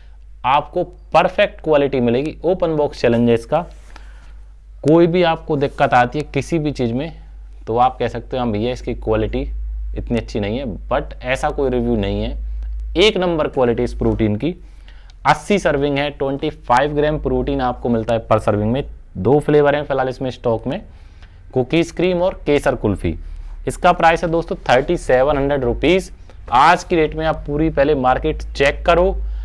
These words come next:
उसके बाद आप परचेज करो कोई भी चीज़, पूरी मार्केट चेक करो कि कोई भी क्या प्रोटीन ऐसा है जो क्वालिटी हमको इतनी अच्छी दे रहा है चैलेंज के साथ, उसके बाद आप कोई भी प्रोटीन यूज़ करो।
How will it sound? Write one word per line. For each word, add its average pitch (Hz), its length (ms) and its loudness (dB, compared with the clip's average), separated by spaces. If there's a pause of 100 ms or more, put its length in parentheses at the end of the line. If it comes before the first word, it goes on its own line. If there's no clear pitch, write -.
(680)
उसके 165 360 2
बाद 139 640 4
आप 185 280 4 (420)
परचेज 147 400 0
करो 147 220 2 (160)
कोई 175 180 6
भी 143 100 -2
चीज़, 110 140 0 (100)
पूरी 240 220 2
मार्केट 190 360 0
चेक 156 260 -2
करो 151 200 2
कि 160 180 -4 (240)
कोई 156 220 2
भी 165 120 0
क्या 160 200 -2
प्रोटीन 127 380 -2
ऐसा 117 200 -2
है 120 160 0
जो 151 140 -2 (160)
क्वालिटी 127 360 0
हमको 120 260 -2
इतनी 127 180 -6
अच्छी 123 220 -4
दे 107 160 2
रहा 127 120 2
है 147 120 -6 (300)
चैलेंज 131 340 4
के 143 100 0
साथ, - 680 -6
उसके 185 300 2
बाद 156 280 4
आप 147 220 4
कोई 131 160 2
भी 127 60 0
प्रोटीन 113 380 0
यूज़ 98 140 -4
करो। 120 260 0